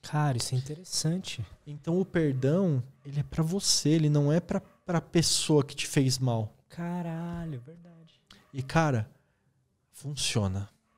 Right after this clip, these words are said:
Speaker 2: Funciona de um tanto que as pessoas não têm ideia.
Speaker 1: E
Speaker 2: Vou, vou te contar um caos.
Speaker 1: Boa.
Speaker 2: Vou te contar um caos, pra você entender isso na prática.
Speaker 1: Legal.
Speaker 2: Antes de eu ter meu escritório de advocacia, eu tinha um lava rápido.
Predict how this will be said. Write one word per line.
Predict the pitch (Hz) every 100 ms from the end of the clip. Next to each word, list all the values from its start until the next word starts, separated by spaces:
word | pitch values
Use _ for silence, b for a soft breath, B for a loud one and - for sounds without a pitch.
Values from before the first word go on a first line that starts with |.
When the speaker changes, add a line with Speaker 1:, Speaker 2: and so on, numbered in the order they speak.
| _ _ _
Speaker 2:
Funciona | - 185 175 - 165
de | 160
um | 175 151
tanto | 131 131 123 117 113
que |
as | 135
pessoas | 131 151 151 139
não | 147
têm | 135 127
ideia. | 117 110 - _ _ _ _ _ _ _ _ -
Speaker 1:
E |
Speaker 2:
Vou, | 202 156 - _ _ _ -
vou | 160
te | -
contar | - 202 220
um | 220
caos. | - 101 104 101 131
Speaker 1:
Boa. | 143 117 - -
Speaker 2:
Vou | -
te | -
contar | - 208 214
um | 196
caos, | - 113 202 202 -
pra | - -
você | -
entender | 170 185 175 165
isso | 175 -
na | 190 220
prática. | - 127 107 - - 107
Speaker 1:
Legal. | 113 107 92 _ b b b b b b b b b b b - _ _
Speaker 2:
Antes | 185 240 262 -
de | 196
eu | 185 175
ter | 175 165
meu | 156 156
escritório | 147 - 135 139 131
de |
advocacia, | 127 123 120 127 - - 180 131 123 - - _ -
eu | 147
tinha | 139 - 156 160
um | 165 165
lava | 160 151
rápido. | 160 127 113 117 113